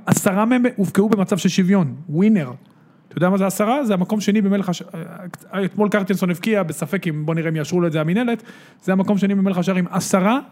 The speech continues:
במצב של שוויון הוא הבקיע. יש לו שמונים ותשעה איומים על השער, שני בליגה אחרי ערן לוי, שישה בישולים, הוא מעורב בשער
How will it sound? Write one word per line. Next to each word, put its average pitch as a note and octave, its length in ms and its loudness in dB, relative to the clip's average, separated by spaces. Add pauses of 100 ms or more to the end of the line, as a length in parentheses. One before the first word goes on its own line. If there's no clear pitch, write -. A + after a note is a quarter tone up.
במצב F3 320 2
של F#3+ 140 0
שוויון F#3 340 -2
הוא E3+ 100 -4
הבקיע. D3 300 -10 (360)
יש - 60 -2
לו G#3+ 80 4
שמונים A3 300 4
ותשעה A#3 300 2
איומים A3 260 4
על F#3 80 4
השער, F3+ 300 2
שני F#3 240 2
בליגה F#3 280 2
אחרי E3+ 160 0
ערן E3 240 2
לוי, D#3 260 2 (400)
שישה A#3 340 0
בישולים, B3 460 2
הוא D#3 140 -2
מעורב F3 320 2
בשער G#3 380 2